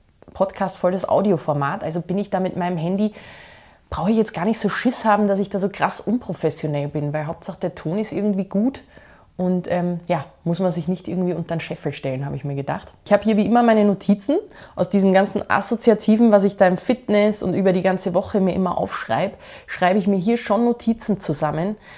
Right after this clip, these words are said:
aber ich finde immer, wenn man das so abliest oder so eins nach dem anderen, naja, so runterrattert, kommt es halt nicht so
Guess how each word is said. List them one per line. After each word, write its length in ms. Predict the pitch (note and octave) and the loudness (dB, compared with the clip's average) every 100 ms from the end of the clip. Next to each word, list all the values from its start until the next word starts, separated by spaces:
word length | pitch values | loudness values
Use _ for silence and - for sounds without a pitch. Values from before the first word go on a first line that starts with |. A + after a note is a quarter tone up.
| - - _ | -20 -20 _
aber 420 | F3 F#3 F#3+ G3+ - - _ _ | 0 4 4 2 -2 -12 _ _
ich 180 | F#3 - | -8 0
finde 260 | B3+ C4+ | 0 2
immer, 300 | F3+ F3 G3 | 0 0 0
wenn 120 | G3 F3+ | 0 0
man 100 | F3+ | -2
das 180 | E3+ | -4
so 100 | - | -8
abliest 640 | - A3 - F3+ G#3+ - - | 0 0 2 2 0 -2 -4
oder 120 | F3 | -2
so 120 | - | -2
eins 320 | D#3+ F#3+ G#3 | 0 -2 -2
nach 100 | F#3+ | -2
dem 140 | F#3+ - | -2 -2
anderen, 400 | F#3 G3+ F#3 - - - - - F#3+ F3 | 0 2 0 -4 -16 -20 -18 -8 -6 -2
naja, 340 | F3 F3 F3+ F#3+ | 0 2 2 2
so 340 | F#3 E3+ C#3 - - - _ _ _ - | 0 -2 -4 -12 -18 -20 _ _ _ -4
runterrattert, 920 | E3+ G#3+ G#3+ E3+ D#3 D#3 G3 G#3 - - - - - | 2 2 4 2 2 0 2 0 -2 -20 -20 -20 -20
kommt 280 | - A#3+ - | -4 -4 -4
es 140 | - D3+ | -6 -6
halt 160 | C#3 | -4
nicht 200 | D3 - | -4 -4
so 100 | D3 | -8